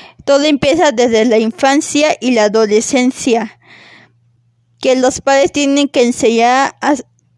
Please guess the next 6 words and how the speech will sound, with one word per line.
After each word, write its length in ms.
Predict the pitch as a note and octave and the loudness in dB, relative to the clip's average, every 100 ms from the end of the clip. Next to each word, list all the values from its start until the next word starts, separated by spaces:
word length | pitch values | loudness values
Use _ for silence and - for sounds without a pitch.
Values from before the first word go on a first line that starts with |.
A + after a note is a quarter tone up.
| _ | _
a 140 | G#3+ B3 | -2 -2
sus 420 | - B3 - - | 0 -2 -2 -2
hijos 640 | C4+ - F4+ A4+ B4 - - - - - _ _ _ _ _ _ | 0 0 0 0 0 -4 -14 -20 -20 -20 _ _ _ _ _ _
para 180 | - B3+ | -2 0
tener 320 | B3 A#3+ B3 | 2 0 0
una, 680 | C4 C4+ C#4 C4+ C4 G#3+ - | 0 0 0 0 0 -2 -6